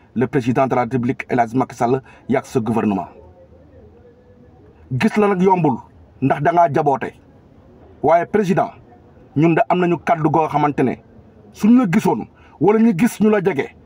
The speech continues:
dinañ toog waxtaan ak ñoom parce que réew mi yaa ngi koy defal te deux mille vingt-quatre yaay rek sunu candidat. Ndax dañaa am si yow xel mu dal, dañaa am si yow yaakaar, dañaa am si yow gis-gis ku rafet. Asalaamaaleykum wa rahmatullah.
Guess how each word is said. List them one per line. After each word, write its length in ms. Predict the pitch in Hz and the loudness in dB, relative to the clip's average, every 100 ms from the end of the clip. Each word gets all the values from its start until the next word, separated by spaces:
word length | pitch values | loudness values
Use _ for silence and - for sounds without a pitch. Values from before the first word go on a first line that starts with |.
| _ - | _ -10
dinañ 280 | - 196 190 | 0 2 2
toog 200 | 139 170 | 0 -2
waxtaan 320 | 170 170 160 | 0 0 0
ak 80 | 160 | 0
ñoom 240 | 151 151 143 | 2 2 0
parce 140 | 156 | -2
que 100 | 151 | 0
réew 180 | 143 147 | 2 2
mi 100 | 143 | 2
yaa 100 | 139 | 0
ngi 60 | 127 | 0
koy 100 | 135 | -2
defal 220 | 131 135 | 0 -2
te 80 | 123 | -2
deux 160 | 123 143 | 0 2
mille 120 | 131 | 2
vingt-quatre 320 | 135 131 123 | 0 -2 0
yaay 160 | 120 120 | 0 0
rek 140 | 110 | -4
sunu 140 | - 123 | -4 -2
candidat. 400 | 110 107 92 - - _ _ | -2 -4 -4 -8 -12 _ _
Ndax 220 | - 123 113 | -6 -4 -2
dañaa 220 | 127 127 | 0 0
am 100 | 131 | -2
si 120 | 127 | -2
yow 80 | 123 | -2
xel 200 | - 120 | -2 0
mu 120 | 117 | 0
dal, 200 | 110 131 - _ _ _ | 0 -2 -6 _ _ _
dañaa 180 | 131 139 | -2 0
am 120 | 139 | -2
si 100 | 127 | 0
yow 120 | 131 117 | 0 2
yaakaar, 480 | 135 147 143 139 - _ - | 0 0 0 -2 -6 _ -2
dañaa 220 | 139 139 | 0 0
am 160 | 143 139 | -2 -4
si 100 | 143 | -2
yow 140 | 139 107 | -2 0
gis-gis 300 | 180 - 143 | -4 -4 -4
ku 100 | - | -2
rafet. 240 | 110 101 - - - | -4 -6 -10 -18 -10
Asalaamaaleykum 680 | - 123 131 131 123 117 117 | -8 -6 0 2 2 0 -2
wa 60 | 104 | -4
rahmatullah. 400 | 101 95 - | -4 -6 -8